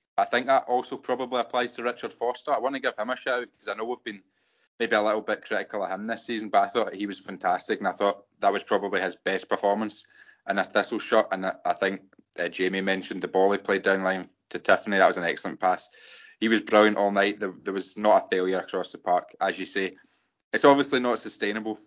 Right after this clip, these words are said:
just because <laughs> you're not gonna score six goals and play that well every week, but it, it definitely, we've talked about momentum a lot this season, and it hopefully will give us a bit of momentum getting into the next few games. So before we move on to the next few games and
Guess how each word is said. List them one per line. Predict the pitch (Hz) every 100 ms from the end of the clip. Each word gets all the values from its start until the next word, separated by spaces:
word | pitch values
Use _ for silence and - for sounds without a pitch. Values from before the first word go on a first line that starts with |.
| -
just | - -
because | 92 92 90 - - - -
<laughs> | - - _ _ -
you're | 107
not | 101
gonna | 104
score | 98 - 104
six | - 95 -
goals | 110 101
and | 95
play | - 101
that | 92 92
well | 95 95
every | 95 98
week, | 98 -
but | - 92 - _ - _ _ _
it, | - - -
it | 98 92
definitely, | 107 104 123 104 - _ _ - _ _ _ _
we've | 104 -
talked | - 123
about | 117 117
momentum | 113 110 117 131 143
a | 135
lot | 131
this | 120 117
season, | 127 117 123
and | 101
it | 95
hopefully | - 107 - 104
will | 98
give | 92 98
us | 95 - - - _
a | -
bit | 98
of | 95
momentum | 87 87 90 - 98
getting | 98 92
into | 87
the | 87
next | 92 - -
few | 98 90
games. | 101 113 - - _ _ _ _ _ _ _ _ _ -
So | -
before | 101 101 - 127
we | 135
move | 110 104 95
on | 95 101
to | - 101
the | 113 120
next | 117 -
few | 110 98
games | 104 95 90
and | 95